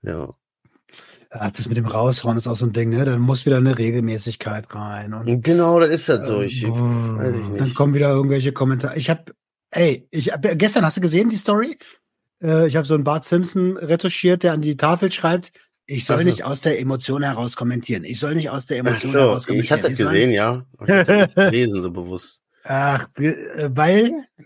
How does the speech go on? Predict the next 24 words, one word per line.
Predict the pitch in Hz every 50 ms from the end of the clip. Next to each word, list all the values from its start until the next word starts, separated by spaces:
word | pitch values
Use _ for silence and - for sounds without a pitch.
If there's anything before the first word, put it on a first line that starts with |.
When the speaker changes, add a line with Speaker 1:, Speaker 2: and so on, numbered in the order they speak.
| - - _ _ _ _ _
Speaker 2:
dreimal | - 123 139 135 131 147 156 160 160 151
darfst | 156 147 127 -
du | 160
raten, | 143 160 180 196 233 269 247 -
ich | - 156 - 165
hab | 165 -
aus | - 160 -
der | - 143
Emotion | 139 135 139 127 - 147 156 156
heraus | 147 143 117 127 139 131 123
kommentiert. | - 143 131 131 120 101 127 127 101 - _ - - -
Speaker 1:
<laughs> | - - _ - - 120 107 - - -
Speaker 2:
Und, | 147 147 143 139 127 120 - - - 135 127 - -
Speaker 1:
Ach. | - 120 - - - - - 139 131 131
Speaker 2:
ähm, | 127 127 - - _ - _ _ _ _ _ _ _ _ _ _ _ _ _ _ _ - 113
Alter, | 110 131 143 135 139 127 120 -
ich | - 135 - - -
bin | - 170 170 180 175
an | 156 147 147 143
einem | 139 135 127 127
Punkt, | - 165 170 196 214 202 202 - 147
wo | 139 143
ich | 139 127 127
sag | 143 139 139 139 135 -